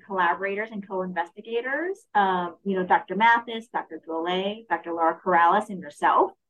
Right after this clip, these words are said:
in the study that we are doing. We are attempting to better understand the genetics behind rhyme. Um, and by doing so, we hope to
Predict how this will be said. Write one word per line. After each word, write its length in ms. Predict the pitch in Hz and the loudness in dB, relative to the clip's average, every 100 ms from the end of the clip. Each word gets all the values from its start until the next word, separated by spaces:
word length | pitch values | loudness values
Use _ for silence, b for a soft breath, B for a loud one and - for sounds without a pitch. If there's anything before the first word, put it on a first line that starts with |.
| _ _ | _ _
in 100 | 202 | 2
the 100 | 208 | 2
study 360 | 196 - 202 196 | 2 4 4 4
that 220 | 185 - | 2 0
we 100 | 175 | 0
are 140 | 165 165 | 0 -2
doing. 480 | 190 180 - - _ _ - | -4 -4 -10 -20 _ _ -10
We 320 | 208 294 330 330 | 0 4 4 6
are 340 | 254 302 330 - | 8 8 6 4
attempting 520 | 247 - 247 226 214 | -8 -6 -6 -6 -8
to 200 | 202 - | -10 -10
better 300 | 185 190 196 - | -2 0 0 -2
understand 680 | 202 196 196 - 196 202 180 | -2 -4 -8 -10 -4 -4 -4
the 120 | 165 - | -8 -2
genetics 580 | 190 175 170 180 - - | -2 -2 -4 -4 -8 -10
behind 440 | 190 208 175 180 175 | -8 -2 -2 -2 -4
rhyme. 440 | 143 127 175 330 - _ _ _ _ _ - | -2 0 -2 -6 -12 _ _ _ _ _ 2
Um, 380 | 190 185 180 185 - | 4 4 0 -6 -6
and 400 | 208 196 190 - - _ | -2 0 0 -4 -8 _
by 240 | 220 208 180 - | 2 2 0 -2
doing 380 | 302 349 359 | 0 0 -2
so, 420 | 269 - 190 185 190 | -6 -2 2 2 2
we 260 | 202 208 - - | 0 -6 -8 -4
hope 300 | 302 311 _ - | -2 -2 _ -12
to 460 | 254 226 220 - | -8 -8 -8 -10